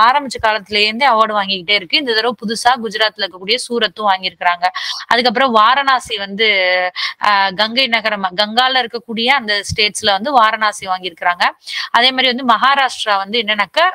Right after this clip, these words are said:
ஓவராலா வந்து மாநிலத்துல வாங்கியிருக்கிறாங்க, அஹ், ஸ்டேட்ல. அதே மாதிரி சென்னை வந்து பாத்தீங்கன்னாக்கா, நூத்தி தொண்ணூத்தொன்பதாவது இடத்தை பிடிச்சிருக்கோம். அவ்வளோ கம்மியா இருக்கிறோம் அப்படின்னு சொல்றாங்க. நானூத்தி நாப்பத்தாறு சிட்டில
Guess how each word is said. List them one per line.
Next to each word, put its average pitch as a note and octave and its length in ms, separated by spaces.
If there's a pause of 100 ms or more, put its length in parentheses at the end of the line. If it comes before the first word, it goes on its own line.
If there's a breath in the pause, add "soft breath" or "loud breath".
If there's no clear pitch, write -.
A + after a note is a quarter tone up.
(120)
ஓவராலா C4 640
வந்து A3+ 280 (220)
மாநிலத்துல A#3 640
வாங்கியிருக்கிறாங்க, F#3 600 (420 loud breath)
அஹ், - 140
ஸ்டேட்ல. B3 500 (300 loud breath)
அதே B3+ 180
மாதிரி C#4 220
சென்னை D4+ 360
வந்து A#3 200
பாத்தீங்கன்னாக்கா, G#3 600
நூத்தி C4 320
தொண்ணூத்தொன்பதாவது A3 760
இடத்தை F3+ 260
பிடிச்சிருக்கோம். F#3 520
அவ்வளோ G#3 320
கம்மியா A3 340
இருக்கிறோம் G3+ 320
அப்படின்னு G3 280
சொல்றாங்க. F#3+ 260 (340)
நானூத்தி G#3 360
நாப்பத்தாறு G3 540
சிட்டில G#3 380